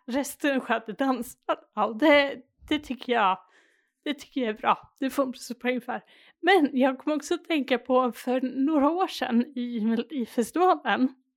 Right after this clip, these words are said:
så skojar de med Lena Philipsson och Orups Det gör ont. Och sa att,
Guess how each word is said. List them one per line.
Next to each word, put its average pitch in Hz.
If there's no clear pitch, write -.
så 247
skojar 330
de 277
med 226
Lena 233
Philipsson 226
och -
Orups -
Det 240
gör 254
ont. 311
Och 247
sa -
att, -